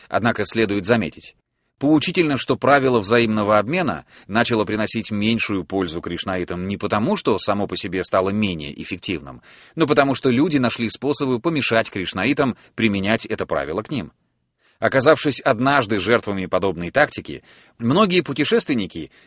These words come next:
теперь проявляют бдительность при виде соответствующим образом одетых сборщиков пожертвований общества Кришны в аэропортах и на вокзалах, изменяя свой путь так, чтобы избежать встречи с ними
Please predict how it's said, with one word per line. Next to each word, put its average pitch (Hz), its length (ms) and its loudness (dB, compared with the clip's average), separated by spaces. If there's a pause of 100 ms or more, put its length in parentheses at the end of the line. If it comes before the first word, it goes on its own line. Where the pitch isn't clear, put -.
(160)
теперь 247 280 0
проявляют 165 520 4
бдительность 175 680 -2
при 123 140 2
виде 135 220 0
соответствующим 110 880 0
образом 95 480 0
одетых 87 360 -4
сборщиков 82 600 -6
пожертвований 80 640 -6
общества 82 480 -10
Кришны 85 460 -8 (220)
в 90 160 -2
аэропортах 98 680 4
и 95 100 -6
на 92 80 -6
вокзалах, 185 560 4 (320)
изменяя 139 640 2
свой 101 280 0
путь 92 220 -6
так, 180 280 2 (200)
чтобы 151 320 4
избежать 123 480 2
встречи 147 440 0
с 185 100 -4
ними 185 380 -4